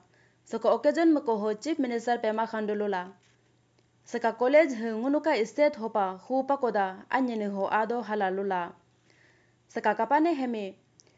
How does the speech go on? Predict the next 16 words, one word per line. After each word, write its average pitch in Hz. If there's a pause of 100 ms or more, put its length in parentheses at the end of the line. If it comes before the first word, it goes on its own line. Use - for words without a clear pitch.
(380)
do 226
do 247
pa 247
likindo 220
so. 196 (640)
Ne 302
ne 311
na 262 (160)
anala 240
lido 226
ne. 190 (400)
He 294
ka 240
atami 226
kapane 240
heme. 196